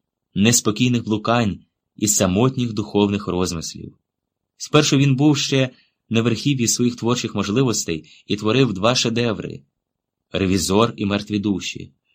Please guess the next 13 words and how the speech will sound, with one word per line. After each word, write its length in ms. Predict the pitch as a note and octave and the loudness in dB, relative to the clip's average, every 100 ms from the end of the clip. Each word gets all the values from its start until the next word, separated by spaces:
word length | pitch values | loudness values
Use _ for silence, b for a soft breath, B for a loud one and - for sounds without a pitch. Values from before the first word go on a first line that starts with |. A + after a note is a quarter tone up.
| - | -8
Згодом 420 | F2+ F2+ A2+ A2+ | -4 2 4 4
його 380 | A2 G#2+ A2+ A2 B B B - | 2 2 0 0 B B B 2
Надмірна 840 | G#2 G2+ F#2+ A2+ A#2+ A2+ A2 G#2 B | 2 4 2 2 2 0 0 -4 B
заангажованість 1040 | - F#2 A2 A2+ G#2 G2+ F2 A2 G#2+ G#2 G#2 | -8 0 2 4 2 2 2 2 2 -2 -2
релігійними 680 | G2 F#2+ F2 G#2+ G#2+ G2+ G2+ | 0 0 2 2 2 0 0
і 140 | G2+ | -2
моралістичними 800 | G2 F#2+ F2+ - G#2+ G#2+ G#2 G2 | -2 -2 -4 -2 -2 0 -2 -2
проблемами 580 | F#2+ E2+ G2+ G#2+ G#2 G2+ | -2 -2 0 2 2 0
призвела 420 | F#2+ F2 F#2 G2+ | -2 -2 0 0
до 220 | G2 G2 B B | 0 -2 B B
руйнації 640 | G2+ G#2 F#2+ G#2+ - A2 | 2 2 2 0 0 -2
його 160 | G#2 G#2 | -2 -2
таланту, 680 | G2 F#2+ F#2 E2 E2 E2 | -2 0 -2 -6 -12 -14